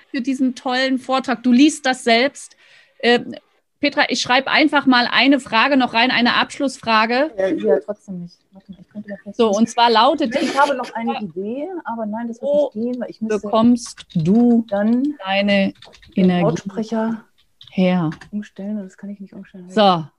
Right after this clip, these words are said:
Speaker 1: herzlichen Dank. Tolle Frau, siehst du, so ist das. Jetzt habe ich die letzte Frage
Speaker 2: Juliana,
Speaker 1: rein-
Speaker 2: sage mir, vielleicht schreibst du mir kurz, was ich tun soll, weil ich höre leider wieder nur Rauschen. Es tut mir total leid. Ich weiß
Speaker 1: Schau,
Speaker 2: nicht, was
Speaker 1: schau
Speaker 2: hier ist.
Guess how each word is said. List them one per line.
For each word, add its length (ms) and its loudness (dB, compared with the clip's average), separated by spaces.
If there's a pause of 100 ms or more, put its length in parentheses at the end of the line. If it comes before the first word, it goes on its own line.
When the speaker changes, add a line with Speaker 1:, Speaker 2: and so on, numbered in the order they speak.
(420)
Speaker 1:
herzlichen 600 -6
Dank. 380 -4
Tolle 320 0
Frau, 400 -4
siehst 320 -8
du, 60 -8
so 220 -8
ist 220 -10
das. 300 -14 (160)
Jetzt 220 -4
habe 120 -2
ich 120 -6
die 80 -4
letzte 400 -4
Frage 400 -2
Speaker 2:
Juliana, 220 2
Speaker 1:
rein- 80 2
Speaker 2:
sage 200 4
mir, 160 -2
vielleicht 320 -2
schreibst 260 -2
du 40 -10
mir 80 -8
kurz, 300 -6
was 120 -10
ich 100 -12
tun 240 -6
soll, 340 -2
weil 160 -4
ich 120 -14
höre 180 -8
leider 260 0
wieder 140 -4
nur 160 -4
Rauschen. 460 -2
Es 140 -18
tut 160 -14
mir 80 -8
total 280 -2
leid. 220 4
Ich 100 -12
weiß 140 2
Speaker 1:
Schau, 60 -2
Speaker 2:
nicht, 100 -12
was 80 -6
Speaker 1:
schau 80 -2
Speaker 2:
hier 80 2
ist. 60 0